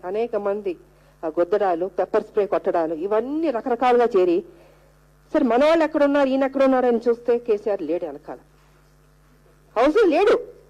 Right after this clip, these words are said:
"ఇక్కడ కూడా మోసం చేసావా నాయనా నువ్వు ధర?" ఇంక సరే ఓకే, ఆయన అంతే అనుకుని, ఇంకా ఆ రోజు టీడీపీ వాళ్ళు చాలా మంది ఎంపీలు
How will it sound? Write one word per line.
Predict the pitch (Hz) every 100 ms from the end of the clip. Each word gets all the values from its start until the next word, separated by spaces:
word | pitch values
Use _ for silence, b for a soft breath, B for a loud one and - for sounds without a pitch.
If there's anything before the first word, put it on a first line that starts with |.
| _ - _ 392
"ఇక్కడ | - 554
కూడా | 349 392 403
మోసం | 381 302 349 285
చేసావా | 247 233 214
నాయనా | 214 196 202 220
నువ్వు | 202 185 208
ధర?" | 185 180 247 320 - - _ _ _ _ _ _ _ -
ఇంక | 185
సరే | - 262 285
ఓకే, | 226 240 - 214 - _ _ _ _ -
ఆయన | 147 156 180 175
అంతే | 180 208 - -
అనుకుని, | 185 - 220 285 185 - b b _
ఇంకా | 180 175 180
ఆ | 175
రోజు | 185 185 180
టీడీపీ | 180 208 190 190
వాళ్ళు | 175 165 165 170 170
చాలా | 208 233 285
మంది | 285 220 165 - _ _ _ _
ఎంపీలు | 185 196 202 175 156 -